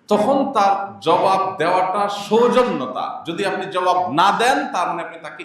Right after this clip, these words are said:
ইগনোর করছেন, আপনি তাকে অপমান করছেন, আপনি তাকে আমলে নিচ্ছেন না, পাত্তা দিচ্ছেন না। এতে তার কি হবে? এটাতে তার অপমান বোধ হবে, তিনি কষ্ট পেতে পারেন। "লোকটাকে আমি সালাম দিলাম, তিনি জবাব দিলেন না।"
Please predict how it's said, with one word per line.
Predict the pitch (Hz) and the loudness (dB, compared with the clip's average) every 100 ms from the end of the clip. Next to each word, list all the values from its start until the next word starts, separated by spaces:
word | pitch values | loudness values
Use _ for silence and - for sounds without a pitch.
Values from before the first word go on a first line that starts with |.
| 147 | -14
ইগনোর | 135 131 196 208 | -12 -4 0 0
করছেন, | 196 196 190 214 214 | 0 -2 -4 -6 -6
আপনি | 143 - | -6 -6
তাকে | 135 127 | -4 0
অপমান | 127 156 196 226 | 2 2 2 2
করছেন, | 220 220 - 233 233 - - _ - | 0 -2 -2 -2 -2 -10 -18 _ 0
আপনি | 147 180 165 | 0 0 -4
তাকে | 151 143 160 151 156 196 214 - - | -4 -6 -4 -4 -4 -6 -10 -16 -2
আমলে | 165 220 214 165 | 0 2 2 0
নিচ্ছেন | - - | -4 -8
না, | 107 | -10
পাত্তা | 104 139 131 135 | -4 -2 -2 -4
দিচ্ছেন | 123 - 104 | -6 -8 -8
না। | - - - _ _ _ | -10 -18 -20 _ _ _
এতে | 160 226 | 0 0
তার | - 214 - | 2 2 0
কি | 220 | -2
হবে? | 208 233 247 - - - - _ _ _ _ _ _ _ _ _ _ _ - | 0 2 2 0 -4 -12 -18 _ _ _ _ _ _ _ _ _ _ _ -2
এটাতে | 185 208 208 | 0 0 -2
তার | 170 135 117 - - - _ | 0 2 2 0 -8 -16 _
অপমান | 139 143 151 143 123 | -2 -2 0 0 0
বোধ | 117 107 | -2 -4
হবে, | 113 95 82 82 - - _ _ _ _ _ | -6 -6 -8 -8 -14 -20 _ _ _ _ _
তিনি | - 143 139 | -4 -2 0
কষ্ট | 165 - | 0 0
পেতে | 160 135 113 | 0 0 0
পারেন। | 101 92 - | -2 -2 -6
"লোকটাকে | 160 185 175 | -10 -10 -12
আমি | 180 | -12
সালাম | - 190 196 | -6 -4 -2
দিলাম, | 185 180 | -4 -6
তিনি | 180 175 | -8 -6
জবাব | 196 214 | -4 -4
দিলেন | 226 | -8
না।" | 151 | -12